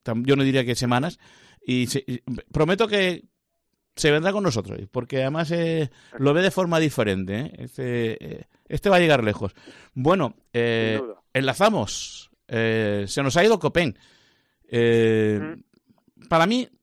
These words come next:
Speaker 1: una de las cosas, yo le he visto muy buenas cosas, pero creo que puede ser un gran jugador. Creo que desde la lesión no fue el mismo, desde la lesión que tuvo esta temporada,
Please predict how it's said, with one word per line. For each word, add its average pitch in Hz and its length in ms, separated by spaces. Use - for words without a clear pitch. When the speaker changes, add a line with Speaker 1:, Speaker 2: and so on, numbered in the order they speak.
Speaker 1:
una 170 180
de 165 60
las 143 80
cosas, 131 320
yo 143 140
le 151 60
he 147 40
visto 139 200
muy 151 240
buenas 123 240
cosas, 139 300
pero 143 200
creo 156 240
que 139 100
puede 143 160
ser 147 140
un 135 80
gran 131 160
jugador. 131 320
Creo 151 160
que 160 100
desde 143 220
la 139 60
lesión 135 360
no 127 140
fue 135 240
el 107 80
mismo, 120 380
desde 120 220
la 117 60
lesión 131 200
que 135 60
tuvo 127 160
esta 120 120
temporada, 113 500